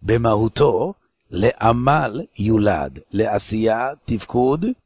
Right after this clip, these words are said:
טעויות, לימוד מהם, שבע יפול צדיק וקם, ולא למשחקי מחשבה בלתי פוסקים, שמא אני אטעה במקרה הזה, שמא אני אטעה במקרה אחר, שמא אטעה,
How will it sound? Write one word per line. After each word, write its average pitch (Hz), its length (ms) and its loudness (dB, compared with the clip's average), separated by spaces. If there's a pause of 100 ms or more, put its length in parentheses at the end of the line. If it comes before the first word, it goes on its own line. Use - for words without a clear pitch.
(360)
טעויות, 139 760 2 (120)
לימוד 127 440 0
מהם, 156 440 -2 (140)
שבע 170 420 -2
יפול 131 300 0
צדיק 117 340 -6
וקם, 98 520 -2 (500)
ולא 110 520 2
למשחקי 123 720 -2
מחשבה 120 500 0
בלתי 143 360 -6
פוסקים, 123 500 -2 (360)
שמא 139 360 -2
אני 123 260 -2
אטעה 113 260 -2
במקרה 104 520 0
הזה, 78 340 -2 (320)
שמא 113 340 0
אני 113 180 0
אטעה 113 200 -4
במקרה 123 540 0
אחר, 117 380 -4 (120)
שמא 143 500 0
אטעה, 117 340 0